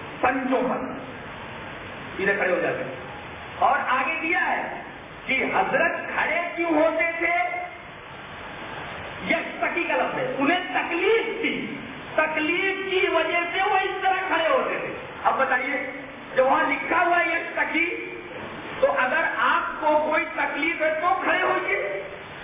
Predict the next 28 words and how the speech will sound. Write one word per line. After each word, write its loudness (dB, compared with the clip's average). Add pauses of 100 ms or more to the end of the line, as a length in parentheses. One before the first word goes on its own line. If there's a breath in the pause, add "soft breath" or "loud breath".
(460)
یہاں 4
بغیر 2 (100)
تکلیف -2
کے 0
آپ 0
کھڑے 4
ہو 6
رہے 4
ہیں -2 (400)
اور 4 (260)
صحیح، 2 (280)
صریح، 2
مرفوع 2
متصل 2
حدیث 0
چھوڑ 4
کر 2
کے 2 (500)
ابن 2
عمر 2 (100)
کے 2 (220)
فعل 2
کے 0
اوپر 2
آپ 2
کا 4
عمل 2
ہے۔ -2